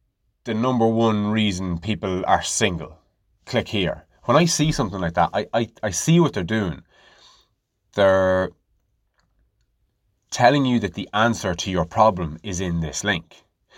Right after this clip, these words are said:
The headline will never be, "Being nicer makes you more attractive to other people," because there's no reason to click into that link. Links, clickbait headlines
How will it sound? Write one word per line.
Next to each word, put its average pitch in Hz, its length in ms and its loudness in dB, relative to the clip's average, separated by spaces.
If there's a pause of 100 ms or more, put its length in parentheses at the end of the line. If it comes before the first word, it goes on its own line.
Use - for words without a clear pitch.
(140)
The - 80 -6
headline 131 520 2
will 113 120 0
never 110 360 2
be, 90 500 -2 (400)
"Being 185 300 2
nicer 160 460 2
makes 110 320 -2
you 110 80 -2
more 110 200 2
attractive 110 500 -4
to 98 140 -4
other 85 180 -2
people," 117 420 -4 (960)
because 120 200 0
there's 120 140 2
no 147 180 4
reason 131 480 2
to 92 100 -10
click 101 240 -6
into 113 240 -2
that 85 200 0
link. - 360 -14 (1120)
Links, 131 380 0 (1000)
clickbait 131 640 0
headlines 98 800 -2